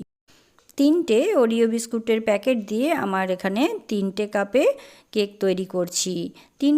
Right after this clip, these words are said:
কাপেই এখানে আমার হয়েছে। আপনারা চাইলে বেশি করে নিয়েও করতে পারেন। আর এখানে আমার তিনটে কাপ রেডি করা হয়ে গেছে। আর এইদিকে আমি প্রিহিটের জন্য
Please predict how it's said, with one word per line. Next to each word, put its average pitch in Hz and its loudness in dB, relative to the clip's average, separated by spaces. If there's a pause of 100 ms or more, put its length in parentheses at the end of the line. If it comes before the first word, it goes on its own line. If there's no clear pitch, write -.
কাপেই 294 0 (100)
এখানে 202 -4
আমার 202 0
হয়েছে। 190 -2
আপনারা 285 0
চাইলে 233 2 (260)
বেশি 220 -4 (100)
করে 208 -2 (120)
নিয়েও 208 0 (160)
করতে 220 -2 (120)
পারেন। 220 2 (640)
আর 175 0 (180)
এখানে 269 -4
আমার 247 -2
তিনটে 220 -4
কাপ 220 -4
রেডি 196 -4
করা 233 0
হয়ে 226 0
গেছে। 226 -2 (160)
আর 185 2 (100)
এইদিকে 196 -4
আমি 208 2 (460)
প্রিহিটের 285 4
জন্য 285 4